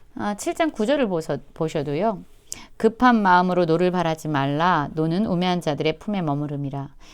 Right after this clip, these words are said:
옛날이 오늘보다 나은 것이 어찌미냐 하지 말라. 이러-, 이렇게 묻는 것은 지혜가 아니니라. 지혜는 유산같이 아름답고 햇빛을 보는 자에게 유익이 되도다." 라고 이야기합니다.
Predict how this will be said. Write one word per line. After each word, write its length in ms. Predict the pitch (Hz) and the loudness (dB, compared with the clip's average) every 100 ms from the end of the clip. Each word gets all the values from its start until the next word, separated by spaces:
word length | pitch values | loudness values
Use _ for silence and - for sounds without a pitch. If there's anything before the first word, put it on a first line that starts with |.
| - | -4
옛날이 360 | 165 185 220 226 | 2 4 6 4
오늘보다 440 | 196 190 208 202 | 4 2 2 2
나은 340 | 190 139 165 240 | 4 6 6 6
것이 220 | 214 202 | 2 4
어찌미냐 440 | 151 - 170 170 | 2 0 -4 -2
하지 200 | 165 156 | -4 -4
말라. 360 | 151 139 147 214 | -2 0 0 0
이러-, 280 | - 170 175 - | 0 0 0 -2
이렇게 420 | 165 170 170 180 | 0 2 0 -4
묻는 320 | 151 190 233 | -2 0 0
것은 240 | 202 196 | -2 -4
지혜가 420 | 190 - 156 147 185 | -8 -4 -2 0 -2
아니니라. 800 | 156 147 143 147 156 147 143 - - - - - - - - - | -2 -4 -4 0 0 0 -4 -10 -20 -20 -20 -20 -20 -20 -20 -16
지혜는 420 | - 196 226 240 | 4 6 6 4
유산같이 560 | 190 247 240 185 180 - | 4 2 4 2 0 0
아름답고 600 | 151 151 143 139 - 185 | 0 0 -2 -4 -2 0
햇빛을 400 | 233 233 214 202 | 0 -2 -2 -4
보는 340 | - 165 170 | -4 -4 -2
자에게 440 | 165 147 139 185 185 | -2 -2 -2 -4 -6
유익이 420 | 143 165 196 202 | -6 -6 -4 -6
되도다." 840 | 180 151 147 147 143 139 143 151 165 - - - - _ - - - - - - | -6 -8 -8 -6 -6 -8 -10 -16 -20 -20 -20 -20 -20 _ -20 -20 -20 -20 -20 -10
라고 200 | - 170 | -6 -2
이야기합니다. 920 | 175 156 165 156 147 143 143 139 135 | -2 -4 -6 -10 -12 -10 -10 -12 -16